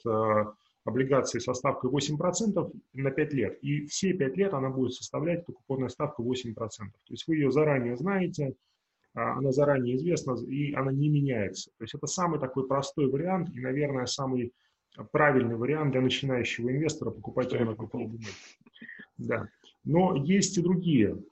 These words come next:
Speaker 1: э, виды ставок. Например, а, вот как раз фиксированная ставка, ш-, н-, несмотря на название, скажем так, предполагает то, что в течение срока действия бумаг ставка может измениться.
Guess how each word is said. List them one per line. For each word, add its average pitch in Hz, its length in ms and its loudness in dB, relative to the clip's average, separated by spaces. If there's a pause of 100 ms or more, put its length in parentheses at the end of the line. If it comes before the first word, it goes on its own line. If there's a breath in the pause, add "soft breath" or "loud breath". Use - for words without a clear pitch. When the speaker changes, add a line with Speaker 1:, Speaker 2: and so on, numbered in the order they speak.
Speaker 1:
э, 117 200 0
виды 131 200 2
ставок. 196 400 2
Например, 143 500 2
а, 135 120 6
вот 139 260 0
как 135 140 -2
раз 151 300 0
фиксированная 170 640 4
ставка, 117 440 0 (120)
ш-, - 180 -8 (180)
н-, 156 200 -2
несмотря 165 460 2
на 139 60 4
название, 143 720 4 (1200)
скажем 131 340 2
так, - 340 0
предполагает 147 600 2
то, 190 140 2
что 143 440 0
в - 80 -8
течение 180 440 2
срока 143 320 2
действия 135 360 0
бумаг 113 440 0 (400 soft breath)
ставка 190 380 2
может 147 300 4
измениться. 127 560 -2